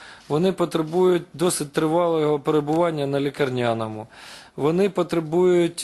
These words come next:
е, досить серйозних фінансових витрат. І, на жаль, ефект від цього лікування, він є або тимчасовим, або взагалі його немає. Про це треба говорити відверто.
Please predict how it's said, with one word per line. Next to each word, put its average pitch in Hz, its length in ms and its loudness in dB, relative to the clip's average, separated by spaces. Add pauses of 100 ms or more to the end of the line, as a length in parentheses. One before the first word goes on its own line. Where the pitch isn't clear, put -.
е, 143 220 0
досить 156 680 -2
серйозних 160 520 0
фінансових 127 640 -2
витрат. 113 400 -6 (420)
І, 156 80 2
на 165 140 2
жаль, 175 360 0 (120)
ефект 151 420 0
від 139 180 -4
цього 151 260 -2
лікування, 160 640 -2
він 156 260 0
є 139 400 0 (120)
або 147 320 0
тимчасовим, 170 800 0
або 147 240 -2
взагалі 143 420 0
його 139 220 0
немає. 117 400 -4 (840)
Про 139 120 -8
це 160 180 0
треба 131 320 -2
говорити 135 420 0
відверто. 104 520 -4